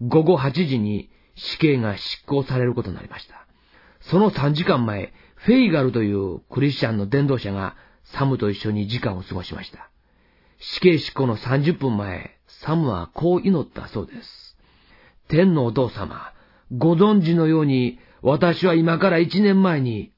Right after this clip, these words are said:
私の人生をあなたに委ねました。その後で起こったことの何一つも、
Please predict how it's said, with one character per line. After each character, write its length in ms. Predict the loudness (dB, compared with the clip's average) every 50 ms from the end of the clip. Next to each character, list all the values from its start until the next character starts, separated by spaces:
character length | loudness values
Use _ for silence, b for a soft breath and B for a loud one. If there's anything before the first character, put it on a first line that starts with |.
| _ -6
私 400 | -6 -4 -2 -2 -4 -4 -2 -2
の 140 | -2 -2 -2
人 200 | -2 -2 -2 -2
生 160 | 0 -2 -2
を 260 | -2 -2 -4 -4 -4
あ 60 | -4
な 140 | -4 -4 -4
た 120 | -6 -6
に 100 | -6 -4 -4
委 80 | -4
ね 220 | -4 -4 -6 -6 -6
ま 160 | -8 -8 -10
し 80 | -12 -14
た。 320 | -14 -14 -14 -16 -18 -20 b b b b b b b b b b b
そ 240 | b -4 0 2 2
の 160 | 4 4 2
後 200 | 2 2 2 2
で 80 | 2 2
起 120 | 2 2
こ 100 | 2 0
っ 60 | 0
た 140 | 0 0 0
こ 100 | 0 0
と 100 | 0 0
の 120 | 0 0 0
何 340 | 0 0 2 2 2 2
一 220 | 2 2 2 2 2
つ 80 | 2
も、 340 | 0 0 0 -2 -4 -8 -12